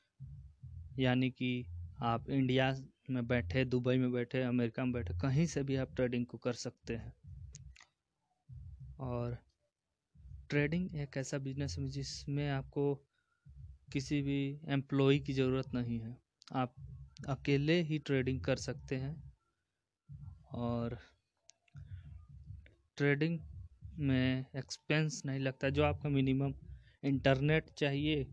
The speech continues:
मोबाइल या लैपटॉप चाहिए, और आपका राइट माइंडसेट चाहिए, और आप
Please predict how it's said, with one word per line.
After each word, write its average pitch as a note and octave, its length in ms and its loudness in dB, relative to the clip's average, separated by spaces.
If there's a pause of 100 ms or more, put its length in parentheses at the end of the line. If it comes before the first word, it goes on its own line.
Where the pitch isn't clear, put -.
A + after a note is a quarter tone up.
(140)
मोबाइल C3 380 4
या B2+ 80 2
लैपटॉप B2+ 560 -2
चाहिए, C3 520 0 (840)
और A#2 300 -6 (180)
आपका B2 360 -6 (200)
राइट C#3 300 0
माइंडसेट A#2+ 560 -2
चाहिए, A2+ 400 -4
और A#2 260 -8
आप A#2+ 180 -4